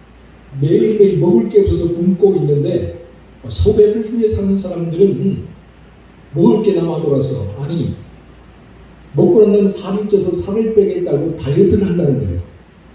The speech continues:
장벽을 하나 사이에 두고 이렇게 동베를린과 소베를린, 공산주의 국가와 자본주의 국가가 살아가는 모습이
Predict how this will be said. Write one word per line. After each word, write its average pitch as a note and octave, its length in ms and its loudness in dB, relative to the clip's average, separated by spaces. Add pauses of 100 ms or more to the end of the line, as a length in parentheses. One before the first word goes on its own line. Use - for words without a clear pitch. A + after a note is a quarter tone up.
(1400)
장벽을 G3+ 640 2
하나 E3+ 240 -4
사이에 E3+ 400 -4
두고 D3 480 -6 (840)
이렇게 - 640 2 (180)
동베를린과 D#3+ 1160 0
소베를린, D3+ 1000 -2 (160)
공산주의 E3+ 640 -2
국가와 C#3+ 580 -2
자본주의 E3 480 -2
국가가 D3+ 160 -4
살아가는 E3 380 -4
모습이 D3 400 0